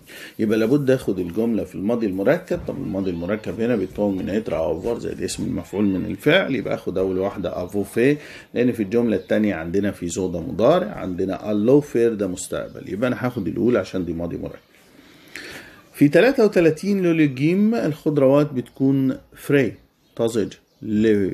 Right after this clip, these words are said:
ليجيم سون فري. جي تي كونسي دو، دو مانجي. آه، ده في مانجي، خد اون على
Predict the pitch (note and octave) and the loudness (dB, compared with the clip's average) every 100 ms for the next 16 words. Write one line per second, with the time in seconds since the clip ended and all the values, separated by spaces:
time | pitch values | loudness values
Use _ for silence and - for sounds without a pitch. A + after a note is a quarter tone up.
0 | - G#2+ B2 A2+ A#2 C3 E3+ G#3+ F3 - | -2 0 0 2 2 2 2 -2 -4 -2
1 | C3 C#3+ - A2+ E2+ - _ _ - - | 0 0 -2 -2 -2 -6 _ _ -20 -20
2 | - - C3 A3+ A3 G3 F#3 F3 D3+ F#3 | -18 -4 0 2 2 2 2 2 2 2
3 | F3 D3+ G3 B3+ - _ _ _ _ _ | 2 2 2 0 -6 _ _ _ _ _
4 | _ _ _ A2 C3+ E3+ - G#2+ A2 G#2 | _ _ _ -2 -2 -2 -2 0 0 -2
5 | G2 G#2+ F#2+ D#2 - - _ A2+ G#2 G2 | -2 -4 -4 -6 -12 -20 _ -8 -6 -6
6 | F2+ - D3+ C#3 A2+ D3 D#3 C#3 B2 - | -6 0 2 2 -2 -6 -2 -2 -2 -2
7 | A#2+ A2+ D#2 D#2 | 0 0 -4 -10